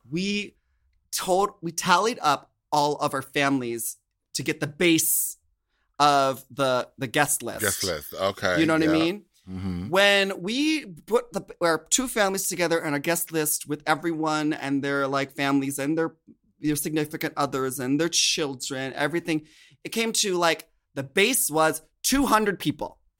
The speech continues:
Speaker 2: Well, that's, that's about right.
Speaker 1: So that doesn't, that didn't count any
Speaker 2: <laughs>
Speaker 1: of the friends or coworkers or my
Speaker 2: That's too many,
Speaker 1: queens
Speaker 2: that's too
Speaker 1: or
Speaker 2: many
Speaker 1: whatever.
Speaker 2: family people. That's a lot of family.
Speaker 1: So, yes, honey.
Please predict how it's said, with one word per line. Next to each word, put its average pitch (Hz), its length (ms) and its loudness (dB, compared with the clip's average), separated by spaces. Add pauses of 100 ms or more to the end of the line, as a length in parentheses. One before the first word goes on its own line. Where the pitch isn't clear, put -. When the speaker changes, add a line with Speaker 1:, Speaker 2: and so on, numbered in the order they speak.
(480)
Speaker 2:
Well, 73 300 -4 (380)
that's, 67 400 -12
that's 78 280 -6
about 117 200 2
right. 127 200 2
Speaker 1:
So 190 140 4
that 220 160 6
doesn't, 254 260 -8
that 190 160 0
didn't 208 300 -6
count 175 300 -4 (280)
any 247 720 4
Speaker 2:
<laughs> - 80 -6
Speaker 1:
of 185 420 2
the 143 160 -8
friends 147 920 0 (300)
or 120 120 -8
coworkers 131 880 -2
or 131 140 -2
my 143 80 2
Speaker 2:
That's - 180 -2
too 117 80 2
many, 104 200 4
Speaker 1:
queens - 260 -8
Speaker 2:
that's 101 180 -2
too 123 60 -6
Speaker 1:
or 131 80 0
Speaker 2:
many 135 100 0
Speaker 1:
whatever. 147 400 2
Speaker 2:
family 87 140 -10
people. 78 300 -10
That's 85 220 -8
a 87 60 -6
lot 78 380 -8
of 76 80 -20
family. 71 480 -12
Speaker 1:
So, 127 580 0
yes, 131 720 -2 (160)
honey. 120 640 -6